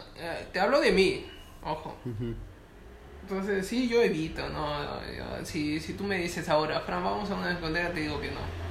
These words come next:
Speaker 1: Te digo que no. Te digo que no por, por eso motivo. Entonces, lo que a mí me jode, macho, ya tengo veintidós años.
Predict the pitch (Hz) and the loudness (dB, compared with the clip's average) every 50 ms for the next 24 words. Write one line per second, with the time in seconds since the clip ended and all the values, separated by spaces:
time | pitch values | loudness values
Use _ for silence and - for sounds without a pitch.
0 | - - - - - - - - - - - - - - - - - - - 143 | -6 -6 -8 -8 -10 -10 -10 -10 -10 -10 -10 -10 -10 -10 -10 -10 -10 -6 0 6
1 | 175 202 226 240 233 226 202 165 156 151 139 - - - - - - - - - | 8 10 10 10 8 6 4 0 0 0 0 -2 -2 -2 -2 -2 -2 -4 -4 -4
2 | - - - - - - - - - - - - - - - - - - - - | -4 -4 -4 -4 -4 -4 -4 -4 -4 -4 -4 -4 -4 -4 -4 -4 -4 -2 0 0
3 | - - - - - - - - 160 165 180 202 208 202 185 190 180 175 185 196 | 2 2 2 0 0 0 2 2 2 4 4 4 4 4 4 4 2 2 2 2
4 | 190 - 180 170 160 - - - - 175 160 175 170 196 185 165 156 156 175 165 | 2 2 0 0 0 -2 -4 -4 -2 -2 -2 -2 0 0 -2 -2 -2 -2 -4 -6
5 | 160 - - - - - - - - - - - - - - - - - - - | -6 -6 -6 -8 -8 -8 -10 -10 -12 -12 -14 -14 -14 -14 -14 -14 -14 -12 -12 -12
6 | - - - - - - - - 208 233 247 226 - - - 190 202 196 226 226 | -12 -12 -12 -12 -12 -8 -2 2 4 4 4 2 0 -2 0 0 0 2 2 2
7 | 240 269 339 330 262 - - 226 226 220 208 202 196 196 - - 202 208 214 214 | 2 2 2 2 0 0 0 0 0 0 0 0 0 -2 0 -2 -2 -2 -2 -4
8 | 214 233 226 226 214 202 180 165 160 160 156 151 156 156 156 - 165 160 156 156 | -2 -2 -2 0 0 0 0 0 0 0 0 0 0 0 0 -2 -4 -6 -6 -6
9 | 143 151 - - - - | -8 -8 -8 -10 -12 -14